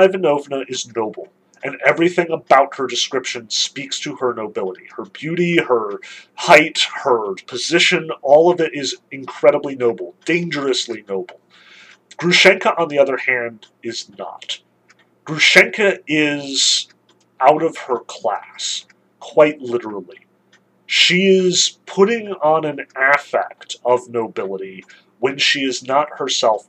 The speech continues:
noble. She is likely some middle-class daughter, in fact, I'm pretty sure they describe her this way,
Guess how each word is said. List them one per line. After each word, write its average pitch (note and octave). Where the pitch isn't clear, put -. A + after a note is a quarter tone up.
noble. G2
She -
is B2
likely C#3
some B2
middle-class C#3+
daughter, B2
in A#2+
fact, A#2
I'm A#2
pretty A#2
sure A#2+
they A#2+
describe A#2+
her G#2+
this G#2
way, G#2+